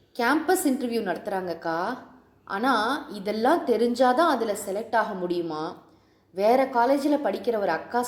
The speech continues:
சொன்னாங்க. ஆனா இதெல்லாம் எங்க படிக்கிறதுன்னு தெரியல, அதான் உங்ககிட்ட கேட்கலான்னு." சட்டென்று ரம்யாவிற்குள் ஒரு மின்னல். கல்லூரி நண்பன் ஸ்ரீனியின் நினைவு வந்தது.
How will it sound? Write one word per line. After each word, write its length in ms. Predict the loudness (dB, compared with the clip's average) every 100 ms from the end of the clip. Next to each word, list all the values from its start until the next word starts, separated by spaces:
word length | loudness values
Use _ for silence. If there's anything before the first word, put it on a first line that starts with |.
| -4
சொன்னாங்க. 560 | -8 -8 -6 -6 -8 -10 _ _ _ _ _ _ _ -10
ஆனா 420 | -2 2 2 0
இதெல்லாம் 400 | -2 -2 -2 0
எங்க 340 | -2 -2 -2
படிக்கிறதுன்னு 720 | 2 2 4 2 2 2 0 -2
தெரியல, 520 | -4 -4 -2 -2 -2 -6 -14
அதான் 340 | -16 -10 -8
உங்ககிட்ட 380 | -6 -6 -8 -10
கேட்கலான்னு." 1000 | -8 -4 -4 -4 -4 -4 -4 -6 -6 -10 -20 _ _ _ _ -20 _ _
சட்டென்று 720 | -8 -6 -4 -2 2 2 4
ரம்யாவிற்குள் 720 | 2 2 2 2 0 -6 -8 -8
ஒரு 140 | -6
மின்னல். 500 | -6 -6 -6 -6 -12 _ _ _ _ _ _ -2
கல்லூரி 480 | 2 4 4 4
நண்பன் 500 | 0 -4 -4 -6 -8 -18
ஸ்ரீனியின் 720 | -16 -12 -4 2 4 2 0
நினைவு 340 | -4 -4 -4 -4
வந்தது. 440 | -4 -4 -8